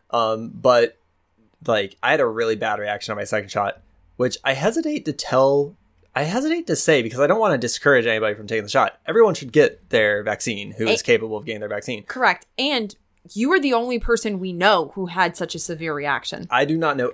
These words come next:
Speaker 1: anybody who had as bad of a reaction as me. I was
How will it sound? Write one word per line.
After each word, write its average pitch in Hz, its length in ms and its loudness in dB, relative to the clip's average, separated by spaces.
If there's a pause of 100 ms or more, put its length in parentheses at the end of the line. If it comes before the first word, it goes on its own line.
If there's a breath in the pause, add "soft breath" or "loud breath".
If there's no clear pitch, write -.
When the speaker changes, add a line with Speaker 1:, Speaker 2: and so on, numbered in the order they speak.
Speaker 1:
anybody 117 540 2
who 107 100 -4
had 107 300 0
as 101 180 -6
bad 104 220 2
of 101 180 -4
a - 40 -12
reaction 101 440 -2
as 98 140 -10
me. 101 160 -8 (100)
I 123 460 2
was 104 720 0